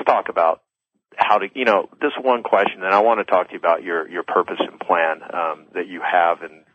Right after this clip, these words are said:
different things that you teach. Um, is there a good answer to what's the fastest way to get into incredible shape? 'Cause initially,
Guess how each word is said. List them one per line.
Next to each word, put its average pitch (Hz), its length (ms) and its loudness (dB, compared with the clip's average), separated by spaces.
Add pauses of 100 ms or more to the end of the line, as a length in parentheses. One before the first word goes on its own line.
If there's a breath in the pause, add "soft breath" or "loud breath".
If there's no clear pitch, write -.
(120)
different - 300 -12
things 87 240 -10
that - 80 -18
you 85 80 -20 (180)
teach. 85 220 -10 (140)
Um, 90 340 -8 (380)
is 156 180 4 (160)
there 107 420 6 (120)
a 101 100 -4
good 95 180 -4
answer 90 420 0
to 95 100 -4
what's 92 200 0
the 90 200 0
fastest 90 440 2
way 87 180 -2
to 87 60 -8
get 85 200 -6
into - 180 -8
incredible 87 460 -8
shape? 85 320 -4
'Cause - 180 -12
initially, 92 600 0